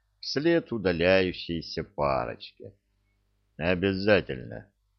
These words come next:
буркнул себе под нос Мочёный и начал спускаться в подземный переход.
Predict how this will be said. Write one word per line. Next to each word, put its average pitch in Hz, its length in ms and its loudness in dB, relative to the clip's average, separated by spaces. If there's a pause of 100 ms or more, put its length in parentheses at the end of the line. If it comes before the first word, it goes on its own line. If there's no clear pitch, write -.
(220)
буркнул 87 560 2
себе 80 280 -4
под 78 220 -4
нос 78 300 -6
Мочёный 107 640 -6 (480)
и 90 100 -2
начал 147 460 -2
спускаться - 920 -4
в - 100 -16
подземный 76 640 -6
переход. 64 560 -12